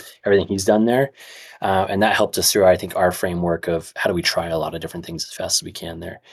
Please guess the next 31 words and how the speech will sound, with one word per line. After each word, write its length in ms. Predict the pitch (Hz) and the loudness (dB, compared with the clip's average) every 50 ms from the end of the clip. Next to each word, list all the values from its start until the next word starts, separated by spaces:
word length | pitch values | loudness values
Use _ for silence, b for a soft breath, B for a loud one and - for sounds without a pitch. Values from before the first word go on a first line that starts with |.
| B B B B B B B B B B B B | B B B B B B B B B B B B
Um, 420 | 110 101 101 95 92 92 - - - 127 | 0 2 2 4 2 0 -2 -6 -4 2
yeah, 140 | 120 120 | 4 4
we, 160 | 107 98 107 113 | 4 4 2 0
we 160 | 117 113 117 | 2 2 2
saw 580 | - - - 143 135 135 127 120 120 117 - - _ _ _ _ _ - | 2 4 4 6 6 6 6 6 4 2 2 -2 _ _ _ _ _ -2
initially, 1040 | 120 107 107 113 135 143 - - 156 139 131 123 120 117 113 110 107 104 101 - - _ _ _ _ _ _ _ _ _ _ _ _ _ _ | 2 2 4 6 4 4 4 2 4 4 6 6 6 4 4 2 2 0 -2 -6 -12 _ _ _ _ _ _ _ _ _ _ _ _ _ _
we 360 | - 131 123 117 123 120 110 120 | -14 -14 -14 -6 0 2 4 6
were 120 | 120 120 | 6 8
doing 340 | 113 113 107 104 104 98 90 | 8 6 4 4 2 2 2
the 80 | 101 92 | 2 4
direct 280 | 98 98 95 92 92 | 4 6 4 4 4
outreach 360 | 95 92 92 92 92 87 - 92 | 4 2 2 2 0 -2 -2 -4
our-, 80 | 87 82 - - - | -4 -6 -8 -10 -4
ourselves. 500 | 87 87 85 - - 95 87 82 78 - | -2 0 0 2 2 2 2 2 0 0
So 160 | - 95 87 | 0 0 0
again, 280 | 87 87 95 98 92 87 | -2 0 0 0 2 2
I, 140 | 87 98 | 0 0
I 140 | - 98 98 | 2 4 4
was 160 | 101 98 90 | 4 4 4
the 60 | 90 87 | 0 -4
first 340 | - - 104 98 - - - | 0 2 2 2 2 0 -2
S 180 | 104 92 - - | -2 -2 -2 -2
D 140 | 98 95 92 | -4 -4 -2
R. 280 | 90 90 90 90 - b b b b b b b b b b b b - | -2 -2 -4 -6 -10 b b b b b b b b b b b b -2
And 120 | 113 113 | 2 2
what 100 | 123 - | 2 2
we 100 | 127 117 | 2 0
found 580 | - - 127 135 139 135 135 131 123 120 113 107 - | 0 2 2 4 4 4 4 4 2 2 0 -2 -2
is 260 | 120 117 110 107 98 | -2 -2 0 2 4
that 320 | 113 113 107 104 101 - - _ _ _ _ _ _ _ _ _ - | 6 6 6 6 4 2 -2 _ _ _ _ _ _ _ _ _ 0
almost 420 | 127 131 139 139 131 127 120 - | 2 2 4 6 4 4 4 2